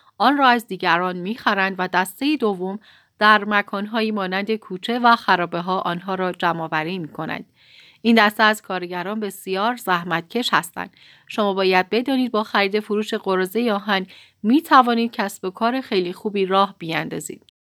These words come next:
شما فرض کنید اگر این آهن‌های قراضه بازیافت نشوند و پی در پی از سنگ آهن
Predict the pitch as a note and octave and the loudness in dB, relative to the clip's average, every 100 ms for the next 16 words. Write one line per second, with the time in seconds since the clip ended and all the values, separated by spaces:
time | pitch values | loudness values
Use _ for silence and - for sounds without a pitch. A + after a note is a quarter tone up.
0 | _ _ _ - B3+ A#3+ D4 D#4+ D#4 D#4+ | _ _ _ 0 4 6 8 8 8 6
1 | C#4 B3+ A#3 G#3 A#3+ B3+ B3 A#3 G3+ G#3+ | -2 -2 2 0 2 2 0 -2 -4 -4
2 | G#3 G#3 A#3+ B3+ B3+ F#3+ F3+ F3+ A3 G3 | -6 -6 -6 -6 -4 -4 -4 -4 -2 0
3 | F3 E3+ F3+ F3 F3 G3 F#3 - F3 F#3 | -2 -2 -4 -4 -4 -4 -2 0 4 4
4 | G#3 - _ _ _ - A3 A3+ A#3 G#3 | 2 -6 _ _ _ 2 4 4 2 4
5 | G#3 G#3 G#3 B3+ C4 F#3 G#3 - A#3 A3 | 4 4 2 -4 -4 -4 -6 -4 -4 -4
6 | - F3 F3+ F#3 G#3 | -6 -4 -4 -4 -4